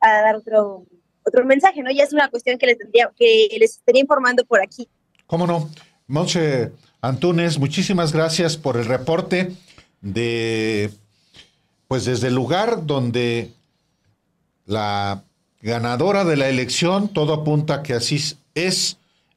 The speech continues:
Speaker 2: eh, emitirá un mensaje y después se irá a celebrar al Zócalo. Vamos a estar en comunicación. Muchísimas gracias por la información que has estado proporcionando en el curso del día, Monse.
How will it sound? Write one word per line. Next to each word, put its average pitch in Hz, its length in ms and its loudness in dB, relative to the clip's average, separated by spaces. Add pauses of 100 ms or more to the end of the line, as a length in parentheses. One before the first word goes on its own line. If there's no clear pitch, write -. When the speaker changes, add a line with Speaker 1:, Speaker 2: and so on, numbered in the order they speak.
Speaker 2:
eh, 107 500 -4 (500)
emitirá 123 420 -2
un 160 100 0
mensaje 165 500 -2
y 180 40 0
después 156 680 -2 (440)
se - 180 -4
irá 147 240 0
a 156 40 0
celebrar 147 720 -2 (300)
al 113 240 -4
Zócalo. 156 640 -2 (480)
Vamos 196 280 -2
a 214 40 0
estar 196 220 0
en 208 80 0
comunicación. 180 800 -2
Muchísimas 185 520 0
gracias 180 380 0
por 156 240 -2
la 143 100 0
información 151 600 -2
que 180 80 -4
has 170 140 -2
estado 160 360 -2
proporcionando 147 880 -2 (460)
en 120 140 -2
el 131 140 -2
curso 175 300 0
del 147 160 2
día, 175 240 0
Monse. 180 460 -2